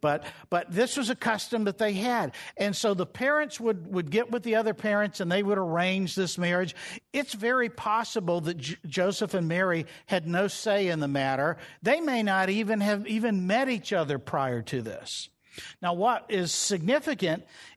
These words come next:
is that in this arranged marriage, it was more than just families doing this. This was a legally binding decision, okay?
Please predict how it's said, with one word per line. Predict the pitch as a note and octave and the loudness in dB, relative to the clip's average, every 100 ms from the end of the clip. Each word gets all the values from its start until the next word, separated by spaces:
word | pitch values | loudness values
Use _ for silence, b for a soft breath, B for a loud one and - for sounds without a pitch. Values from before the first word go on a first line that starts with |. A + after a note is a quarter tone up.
| - | -4
is | G3 D#3+ | -2 0
that | F#3 | 2
in | F#3+ C#4 | 2 2
this | D#4 - | -2 0
arranged | A#3 G3 G3+ G#3 G#3 D#3 | 0 2 2 2 0 0
marriage, | F3 F#3 G3+ D#3 D3+ | 0 2 2 2 0
it | F3 G#3 F#3+ | -2 -2 -2
was | E3 | -2
more | D3+ F#3 A3+ A#3 | 0 0 2 2
than | G#3 F#3+ | 0 -2
just | F3 E3+ - | 0 -2 -2
families | F#3+ G3 G#3 F#3 D3 | 0 2 2 0 -2
doing | F3 D#3 D3+ | 0 0 2
this. | D3+ D3+ | 0 -2
This | E3 A3 - | -2 -2 0
was | A#3+ F#3+ | -2 0
a | D#3+ D3+ | 0 0
legally | C#3 D3 E3 A3 G#3+ B3 A3+ A3+ A3+ - B B | 0 0 0 0 0 0 2 0 -2 -6 B B
binding | D3+ C3+ C3 E3 F#3 G3+ G#3 G#3 G3 G3 G3 G3+ - b b b - D3 | -6 -6 -4 0 2 4 2 0 0 2 2 0 -4 b b b -16 -4
decision, | D#3+ D#3 - D#3+ C#3+ B2+ F#2 - - _ _ _ _ | -2 0 0 0 0 -4 -6 -10 -20 _ _ _ _
okay? | A2+ A#2+ C3+ | -4 -2 -4